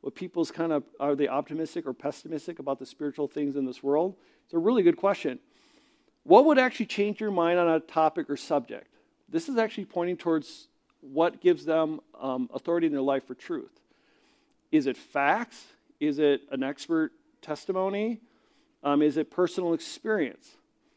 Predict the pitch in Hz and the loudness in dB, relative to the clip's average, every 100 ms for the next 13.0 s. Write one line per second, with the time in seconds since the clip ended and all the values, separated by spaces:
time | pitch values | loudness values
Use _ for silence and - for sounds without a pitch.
0 | _ _ _ _ - 147 190 202 202 190 | _ _ _ _ -8 -8 -2 2 4 4
1 | - - 208 202 196 185 175 175 165 135 | 0 6 6 6 2 0 2 2 2 -2
2 | 131 143 151 170 - 165 165 165 160 147 | 0 0 2 2 0 -2 -2 -2 -2 2
3 | 139 139 139 123 113 - _ _ 135 127 | 2 2 -2 -4 -10 -18 _ _ -8 -6
4 | 131 147 135 143 - 139 127 135 127 - | -6 -6 -2 -2 -2 -6 -6 -10 -10 -6
5 | 139 117 - _ _ _ _ _ _ _ | -8 -8 -16 _ _ _ _ _ _ _
6 | - 190 214 233 170 208 254 - 190 - | 12 12 12 8 10 10 10 4 -8 -2
7 | 185 185 233 240 - 180 170 160 165 151 | 2 2 2 0 2 4 6 6 2 0
8 | 151 156 156 147 147 160 165 143 107 92 | 0 0 0 2 4 2 0 -8 -8 -14
9 | _ _ _ _ _ _ _ _ _ 160 | _ _ _ _ _ _ _ _ _ -2
10 | 208 202 220 208 190 190 170 190 202 175 | 2 2 4 4 6 6 6 6 4 4
11 | 170 156 160 151 165 147 135 147 143 165 | 2 2 0 0 0 2 2 2 0 -2
12 | 156 160 156 147 139 139 135 170 156 143 | -2 -2 -2 -2 -2 -2 -2 -2 -4 -4